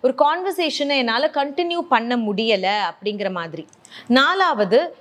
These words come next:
தூக்கம் எனக்கு சரியா வரல, பசி எனக்கு சரியா வரல அப்படிங்கிற மாதிரியான விஷயம். அஞ்சாவது, குளிக்க பிடிக்கல, ட்ரெஸ் பண்ண பிடிக்கல, இந்த மாதிரியான விஷயங்கள். So, இந்த மாதிரி ஏதாவது சிம்டம்ஸ் உங்கள்கிட்ட இருக்கிறது தெரிஞ்சா, ப்ளீஸ்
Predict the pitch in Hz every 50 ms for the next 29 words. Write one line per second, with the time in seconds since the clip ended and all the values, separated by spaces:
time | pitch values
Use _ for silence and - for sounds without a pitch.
0 | _ _ _ - - 392 415 453 466 440 - - 349 359 370 359 320 262 240 240
1 | 233 302 294 - 277 240 226 254 262 277 277 262 202 202 196 202 226 226 220 220
2 | 247 262 220 - - _ _ _ _ - 302 285 294 294 - - 392 381 359 311
3 | 247 220 214 - 302 294 - - 220 202 208 208 214 226 233 190 185 175 170 180
4 | 175 175 175 175 175 156 - - - - 214 233 220 208 196 190 185 185 185 170
5 | 170 175 170 180 214 226 196 - - - 160 - - - - - - - - 240
6 | 277 320 311 339 359 330 285 220 214 175 220 233 233 226 _ _ _ _ _ -
7 | - 320 311 349 339 - 349 339 - - 262 247 247 - 254 233 226 226 233 220
8 | 202 220 220 220 - - - 320 320 294 277 247 - 233 202 214 196 - 202 196
9 | 190 196 202 190 _ - _ _ - 254 294 320 339 349 294 262 226 202 185 180
10 | 180 175 170 202 240 226 190 - - 170 165 180 185 - - - - 285 320 381
11 | 415 466 523 494 427 381 349 330 302 330 320 294 262 269 294 262 320 320 311 302
12 | 269 247 - - 214 214 - 233 233 233 202 202 190 185 185 190 190 - 214 196
13 | 196 196 - 233 208 196 185 185 - 190 175 165 165 170 156 196 214 262 320 320
14 | - - - - - - _ - - 285 294 311 349 381 427 427 427 -